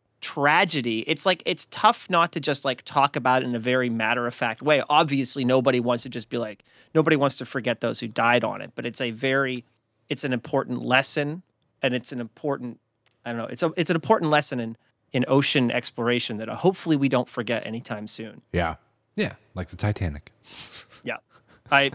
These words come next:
Speaker 1: <laughs> like the Titanic. There you go.
Speaker 2: Yeah. No, the reason I said that was 'cause, uh, uh, I, I heard story. I'll, I'll move on from this in a second, but I, I heard stories too about the Titanic recently,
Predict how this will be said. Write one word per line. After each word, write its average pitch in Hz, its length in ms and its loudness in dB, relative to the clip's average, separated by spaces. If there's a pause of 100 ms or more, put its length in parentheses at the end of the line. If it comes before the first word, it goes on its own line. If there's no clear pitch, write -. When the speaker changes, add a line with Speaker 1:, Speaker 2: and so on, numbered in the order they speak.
(560)
Speaker 1:
<laughs> - 580 -20
like 185 200 6
the 262 80 -10
Titanic. 220 580 2
There 123 160 4
you 147 80 4
go. 139 180 8 (500)
Speaker 2:
Yeah. 87 300 2
No, 117 200 4
the 120 80 6
reason 123 160 6
I 120 40 6
said 110 160 0
that 98 120 2
was 95 120 0
'cause, 87 280 2
uh, 80 240 2 (540)
uh, 90 320 0
I, 131 220 4
I 131 140 2
heard 139 180 6
story. 123 320 2
I'll, 110 220 4
I'll 92 140 2
move 82 180 2
on 73 120 -4
from 82 120 -8
this - 100 -6
in - 40 -12
a - 40 -12
second, 90 180 0
but 95 120 0
I, - 60 -4 (100)
I 107 80 2
heard 170 180 4
stories 147 460 2
too 180 180 2
about 85 240 2
the 87 80 -4
Titanic 95 460 2
recently, 82 500 0